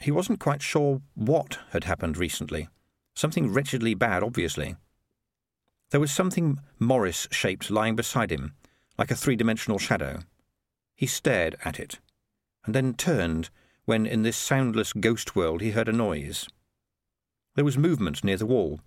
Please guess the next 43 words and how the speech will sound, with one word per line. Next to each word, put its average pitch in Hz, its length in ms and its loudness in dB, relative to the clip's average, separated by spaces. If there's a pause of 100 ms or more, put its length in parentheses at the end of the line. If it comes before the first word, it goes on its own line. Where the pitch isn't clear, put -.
(440)
A 147 60 0
small 214 320 2
figure 123 280 2
was 101 120 0
striding 135 360 2
across 127 280 0
the 139 80 -2
floor 113 280 2
towards 107 320 0
a 104 40 -6
small 139 340 2
lump 104 300 -2
that - 100 -2
was 113 120 -4
Dangerous 98 380 2
Beans. 76 500 -2 (440)
It 143 120 0
was 156 180 0 (240)
rat-sized, 110 960 0 (360)
but 175 100 2
it 190 40 2
was 185 120 2
much 208 220 0
more 165 160 2
solid 123 360 0
than 98 100 -2
the 98 60 0
rest 120 200 0
of - 60 -10
the 92 80 -2
rats, - 420 -4 (340)
and 120 140 0
unlike 147 360 2
any 147 160 4
rat 120 180 2
he'd - 120 0
seen 127 200 0
before, 104 480 2
it 143 120 0
wore 123 180 4
a 123 40 -2
black 107 320 0
robe. 82 480 0